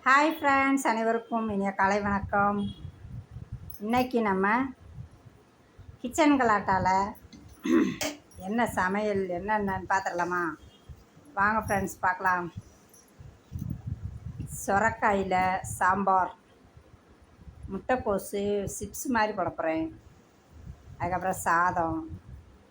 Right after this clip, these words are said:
ஆ, நேத்து வச்ச மட்டன் குழம்பு, தயிர்.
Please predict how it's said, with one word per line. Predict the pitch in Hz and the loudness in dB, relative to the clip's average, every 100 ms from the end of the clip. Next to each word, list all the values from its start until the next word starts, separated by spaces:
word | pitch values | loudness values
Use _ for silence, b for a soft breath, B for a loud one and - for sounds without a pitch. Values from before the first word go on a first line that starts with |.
| - - | -18 -6
ஆ, | 185 185 | -4 0
நேத்து | 208 233 220 | -2 -2 -4
வச்ச | 202 - 226 214 196 185 175 170 165 170 170 160 | -4 -4 0 2 4 2 2 0 0 -2 0 0
மட்டன் | 160 214 220 | 0 0 -2
குழம்பு, | 180 160 156 160 165 170 - - - - - - _ _ _ - | 0 -2 -2 -6 -8 -10 -16 -20 -20 -18 -18 -20 _ _ _ -6
தயிர். | 170 175 185 190 | -2 -2 -2 -6